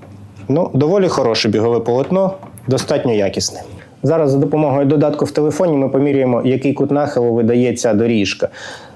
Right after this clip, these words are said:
Поміряємо її зараз, кут нахилу в нульовому положенні, це не завжди може бути нуль, тож ми перевіримо, це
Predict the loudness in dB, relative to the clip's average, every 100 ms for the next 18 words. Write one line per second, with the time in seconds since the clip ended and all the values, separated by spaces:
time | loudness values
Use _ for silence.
0 | -10 -2 0 2 0 0 0 0 2 2
1 | 2 2 0 -4 -6 -4 0 0 0 0
2 | 0 0 0 0 2 2 2 2 0 2
3 | 2 2 2 2 0 0 0 2 2 2
4 | 2 2 2 2 0 0 0 0 2 2
5 | 0 -4 -20 -6 -2 0 0 0 2 2
6 | 2 2 0 0 0 0